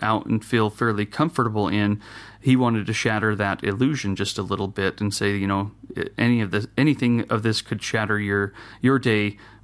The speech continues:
pretty quickly because these are regular, ordinary people, both the criminals and the victims. And, um,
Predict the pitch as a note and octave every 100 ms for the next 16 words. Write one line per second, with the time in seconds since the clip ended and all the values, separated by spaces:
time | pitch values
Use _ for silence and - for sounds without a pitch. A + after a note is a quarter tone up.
0 | - - B2 B2+ - D#3 A2 G2+ G#2 G#2+
1 | - A2 G#2+ G2+ G2+ G2+ G#2+ G2+ - G#2+
2 | G#2 G2+ F#2 F#2+ D3 C#3+ D#3+ D#3+ - -
3 | - - B2 G#2+ - A2 A2 - C3 B2
4 | B2 A#2 - A#2+ C3 B2 A#2 G#2+ A2+ -
5 | G2+ G#2+ A#2 - - - - - - A#2
6 | A2+ A2 G#2+ G#2+ G2+ G2